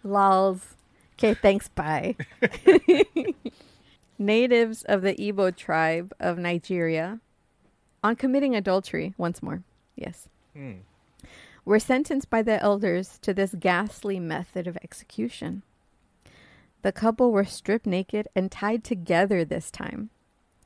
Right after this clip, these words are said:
Speaker 1: and forced to copulate before the crowd of villagers. Google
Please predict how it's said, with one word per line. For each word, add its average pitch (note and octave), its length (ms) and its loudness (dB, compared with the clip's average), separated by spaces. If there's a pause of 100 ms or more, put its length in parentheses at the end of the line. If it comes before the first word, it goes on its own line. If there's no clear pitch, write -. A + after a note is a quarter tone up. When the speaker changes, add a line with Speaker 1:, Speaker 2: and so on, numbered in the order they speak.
(480)
Speaker 1:
and G3+ 180 2
forced B3+ 580 4
to A3+ 120 0
copulate G3+ 960 -2 (120)
before G3 460 0
the G3 140 -2
crowd F#3+ 320 0
of F#3 160 -6
villagers. F#3 720 -4 (1800)
Google G#3 340 4